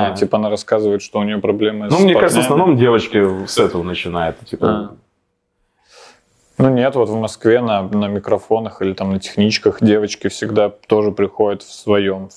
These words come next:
Speaker 1: в, ну, в очень, в очень повседневной одежде. То есть уже пе-, уже это перестало в Москве за праздник, они это уже не воспринимают <laughs> как выход в свет, что они ходят тоже так же в толстовках. Все, в Москве все в толстовках выступают, чуваки.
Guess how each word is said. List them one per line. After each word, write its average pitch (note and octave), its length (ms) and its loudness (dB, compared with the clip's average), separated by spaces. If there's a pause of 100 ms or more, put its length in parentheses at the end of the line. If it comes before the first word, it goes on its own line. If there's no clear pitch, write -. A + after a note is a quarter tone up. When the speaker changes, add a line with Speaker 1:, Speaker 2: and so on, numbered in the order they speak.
(200)
Speaker 1:
в, A2 140 2
ну, A2 120 2
в G2+ 200 2
очень, G#2+ 280 0
в G#2 60 2
очень G#2+ 280 -2
повседневной G2+ 600 -2
одежде. G2+ 440 -4
То A2+ 100 2
есть G2+ 180 0
уже G#2+ 180 0
пе-, G#2 260 0
уже G#2 220 -2
это G2 180 -4
перестало G2 680 0
в G2 300 -6
Москве G2 420 0
за F#2+ 300 -4 (400)
праздник, A#2 480 0
они G2+ 160 0
это G2+ 200 -4
уже G#2 120 -2
не A2 80 -2
воспринимают B2+ 640 2 (220)
<laughs> - 200 -6
как - 200 -2
выход A#2+ 460 0
в - 40 -20
свет, G#2+ 480 0 (720)
что - 220 0
они G#2 140 4
ходят G#2 340 0
тоже G#2 240 -2
так G#2+ 160 0
же G#2+ 80 -4
в G2 40 -16
толстовках. - 580 -4
Все, C#3+ 200 0
в B2 80 -4
Москве A#2+ 280 -4
все - 180 -2
в - 20 -4
толстовках - 540 -4
выступают, - 480 -4
чуваки. - 420 -2